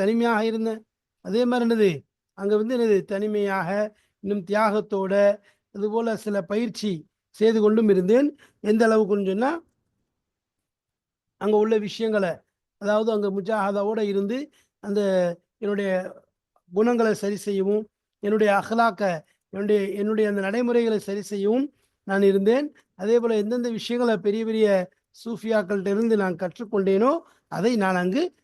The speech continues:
பயன்படுத்தி என்னை சரி செய்வதற்காக முயற்சி செய்து கொண்டிருந்தேன் என்பதாக இமாம் கசாலி ரஹ்மத்துல்லாஹி அவர்கள் கூறுகிறார்கள். இன்னும் அதை தொடர்ந்து அவர்கள் அடுத்து என்ன நடந்தது, எது விஷயமாக என்னென்ன முடிவுகள் எடுக்கப்பட்டது,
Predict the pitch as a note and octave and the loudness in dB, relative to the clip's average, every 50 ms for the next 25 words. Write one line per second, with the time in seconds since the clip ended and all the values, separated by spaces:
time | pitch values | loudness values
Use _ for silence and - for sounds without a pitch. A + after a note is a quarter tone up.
0 | _ _ _ F#3 G3 A3+ A#3+ A#3 A3 G3+ G3+ G3+ G3 D4 C4 A3+ G3+ G3 F#3 - | _ _ _ -2 0 0 2 2 2 2 0 0 0 -2 -2 -2 -2 -2 -4 -6
1 | F#3 G3 G3 G3+ - B3 A#3 G#3+ G#3 F#3 - F#3+ F3+ F3 F#3 B3+ C#4+ - - - | -8 -10 -10 -10 -6 -4 -4 -2 -2 -4 -2 -2 -2 -2 -2 -4 -6 -8 -10 -16
2 | _ _ _ - G#3 A3+ B3 B3+ F#3 A#3 A3 E3 G3 G#3+ G3 F#3 F3+ F3 E3+ E3+ | _ _ _ -2 0 2 2 2 2 0 0 0 2 2 2 2 0 0 -2 -2
3 | E3 E3 E3 D#3 E3 E3+ F3 D#3+ D3 - _ _ _ _ _ - G#3 A3+ G#3+ G#3 | -4 -4 -6 -4 -2 -2 -2 -2 -4 -6 _ _ _ _ _ 0 2 2 4 4
4 | F#3+ F#3+ F#3+ E3 F3 F3 F3 F#3+ A3+ C4 C#4+ C#4+ _ _ _ _ _ E3 F3 F#3 | 4 4 2 2 0 0 0 2 2 0 0 -2 _ _ _ _ _ -4 -4 0
5 | E3+ G#3 G#3 G3+ F#3+ F#3 F3 C#3 E3+ F#3+ F3 F3+ F3+ F3 E3+ E3+ E3+ D#3+ D#3+ - | 2 2 2 2 0 -2 -4 -4 -8 -10 -8 -4 -2 0 0 0 -2 -4 -6 -4
6 | - G#3 G#3+ G3+ G#3 G#3 G3+ G3+ G#3+ A#3+ C#4 D#4+ D#4 - - - _ _ - A3+ | -2 0 0 2 2 4 4 4 4 4 2 2 -2 -8 -16 -20 _ _ -4 0
7 | A#3 B3 A#3 A3+ G#3 G#3+ G#3 F#3 - G#3+ G3+ A3+ A#3 A3+ A3 A3 G#3+ G3+ F#3 F#3+ | 0 2 2 2 2 2 0 -2 -2 -4 -2 0 0 0 2 2 0 0 -2 -4
8 | - _ _ _ - F3+ F#3+ G3 F#3+ F#3 F#3 F3 E3+ E3+ - _ _ _ _ F3 | -8 _ _ _ -10 -6 -4 -2 -2 -2 -2 -2 -4 -8 -12 _ _ _ _ -6
9 | F#3 G#3+ G#3 - G#3+ G3+ F#3+ F3+ F3 F#3+ - _ _ _ _ F#3 F#3 G3+ G#3+ G3+ | -6 -6 -4 -2 -2 0 0 0 -2 -4 -10 _ _ _ _ -4 -2 0 0 0
10 | F#3 F3+ F#3+ G#3+ A3+ A3+ A3 G#3+ G3 G3+ F#3+ F#3 F3+ G3 F#3+ - - G#3 G3+ F#3+ | 0 0 0 0 0 2 2 0 2 0 -2 -2 -2 -4 -8 -8 -6 -4 -2 -2
11 | F#3+ F#3+ F3+ E3+ F3+ F3 E3+ - _ _ _ _ _ F#3+ F#3 G#3 G#3 G3+ F#3+ F#3 | -2 -2 -2 -2 -2 -4 -6 -8 _ _ _ _ _ -4 -2 -2 0 0 0 0
12 | F#3 G3+ A3 G#3 F#3 G3 F#3 F3+ G3 G3 G#3 G#3 F3 G3+ F3+ F3+ G#3+ G#3+ B3 | 0 0 0 0 0 0 0 0 -2 -2 -2 -4 -6 -6 -4 -2 -2 -2 -2